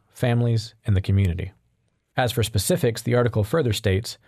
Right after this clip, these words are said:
"Regular attendance at religious services is linked to healthy, stable family life,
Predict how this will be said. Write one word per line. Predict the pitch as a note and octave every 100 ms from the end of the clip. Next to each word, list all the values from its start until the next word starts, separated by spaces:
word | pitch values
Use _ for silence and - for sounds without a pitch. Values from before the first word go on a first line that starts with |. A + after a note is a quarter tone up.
| - - _ _ -
"Regular | D3 D#3+ E3 D#3
attendance | B2 C3 B2+ B2+ -
at | A2+
religious | G#2 A2+ A2+ G#2
services | A2+ G#2 G2 G#2 F#2
is | F#2
linked | G#2 G#2+ G2+
to |
healthy, | F#2 A#2 - B2+ A#2
stable | - - A2+ G#2+
family | G2+ F#2+ F2
life, | E2 E2+ F2